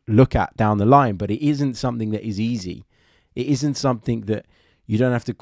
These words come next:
crawl through a load of red tape to do. It is, it can be very complex and it can be very, very difficult. Um, lots of comments coming through on this. Uh, really good debate, really good discussion, really enjoying, uh, hearing, of course, what you guys have to say. If I could just quickly ask you, if you haven't done so already, leave a like on the video,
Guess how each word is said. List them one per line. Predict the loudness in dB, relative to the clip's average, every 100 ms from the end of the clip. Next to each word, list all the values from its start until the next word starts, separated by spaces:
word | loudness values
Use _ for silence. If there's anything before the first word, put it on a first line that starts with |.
| -20
crawl | -6 -2 -2
through | -2 -2 0
a |
load | 2 2
of | 2 -2
red | -2
tape | -4 -4 -6
to | -4
do. | -2 0
It | -2
is, | -6 -8 -12
it | -12
can | -6 -4 -2
be | -2
very | -2 -2
complex | -4 -6 -8 -10 -12
and | -14
it | -12
can | -8 -6
be | -4 -4
very, | -4 -4
very | -4 -6 -6
difficult. | -8 -10 -14 -18 -20 _ _ _ _ _ _ _ -6
Um, | 0 2 2 2 0 -2 2
lots | 2 4
of | -2
comments | 0 0 0 -6
coming | -2 0 2
through | 2 0 0
on | -2
this. | -4 -8 -8
Uh, | -2 -2 -2
really | 2 2 2
good | -2 0
debate, | 0 0 0
really | -2 -2
good | -2 -4
discussion, | -4 -4 -4 -4
really | -4 -4 -4
enjoying, | -2 0 0 -4 _ _ _ _
uh, | -8 -4
hearing, | 0 0 0
of | -2 -2
course, | -2 0
what | -4 -4
you | -4 0
guys | 0 0
have | -2 -4
to | -4
say. | 0 2
If | 2
I |
could | 0 0
just | 0 0
quickly | 0 2
ask | 2 2 0
you, | -4
if | 0
you |
haven't | 0 2
done | -2 -2
so | -2
already, | 0 0 -2
leave | -2 0
a |
like | 0 -2 -4
on | -8
the | -4
video, | -2 -2 -6